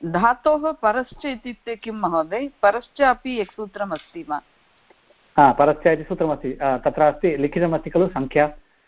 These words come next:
Speaker 2: अ, तृतीयाध्याये प्रथमपादे द्वितीयं
Speaker 1: द्वितीयं।
Speaker 2: सूत्रम्।
Speaker 1: परन्तु धातोः परश्च इत्युक्ते किं महोदय?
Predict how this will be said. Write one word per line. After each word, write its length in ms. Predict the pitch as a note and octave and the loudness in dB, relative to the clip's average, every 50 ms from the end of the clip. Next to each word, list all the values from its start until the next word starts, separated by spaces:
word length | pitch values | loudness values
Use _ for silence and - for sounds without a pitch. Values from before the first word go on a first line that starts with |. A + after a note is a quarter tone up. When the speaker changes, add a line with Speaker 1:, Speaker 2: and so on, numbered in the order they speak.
| _ _ _ _ _ - | _ _ _ _ _ 0
Speaker 2:
अ, 160 | C#3 B2 A#2 - - - _ _ _ | 2 2 2 0 -6 -14 _ _ _
तृतीयाध्याये 800 | - C#3 C#3 - F#3 F3 E3 C#3+ B2+ B2 C#3 B2+ B2 B2+ D3 F#3 | -2 0 4 6 6 6 6 4 0 -2 -4 -2 -2 0 -2 -2
प्रथमपादे 800 | F#3 E3 C3+ - C3+ C#3+ D#3 C#3+ - C3+ B2+ A#2+ B2 B2+ D3+ G3+ | -2 -4 -8 -8 -8 -6 -6 -2 -2 -2 -2 -2 0 0 0 0
द्वितीयं 960 | A3 C#3+ F3 F#3+ G#3 A3+ C4+ B3+ - _ _ - B2+ C3 D3 F3 D#3+ D#3+ E3 | 0 -4 -8 -10 -14 -16 -16 -18 -20 _ _ -2 -2 0 4 4 4 4 2
Speaker 1:
द्वितीयं। 260 | D#3 G#3+ G3+ G3 F#3+ | 0 -4 -4 -4 -4
Speaker 2:
सूत्रम्। 1160 | F#3+ - - - - - - _ _ _ _ _ _ _ _ - - - - - _ - - E3+ | -6 -8 -12 -16 -20 -20 -20 _ _ _ _ _ _ _ _ -20 -20 -20 -20 -20 _ -14 -2 0
Speaker 1:
परन्तु 380 | A3 A#3+ B3 C#4 C#4 C4+ D#4 C#4+ | 2 4 4 4 2 2 2 0
धातोः 720 | G3 D#3 G3+ G#3 A#3 B3 B3 - D4 D4 D4+ D#4 D4 D#4 | 0 2 2 2 2 0 0 0 2 2 2 2 0 -4
परश्च 480 | D4 - C4 B3 B3 B3 - _ _ C4+ | -4 -4 -6 -6 -6 -8 -12 _ _ -10
इत्युक्ते 480 | B3+ A#3 - - A#3+ - _ - A#3 | -10 -10 -12 -14 -16 -14 _ -10 -10
किं 140 | A3 - A3+ | -8 -8 -8
महोदय? 480 | G#3 G3+ F#3 F#3 F3+ E3 D#3+ E3 G3 | -8 -8 -6 -4 -4 -6 -6 -6 -10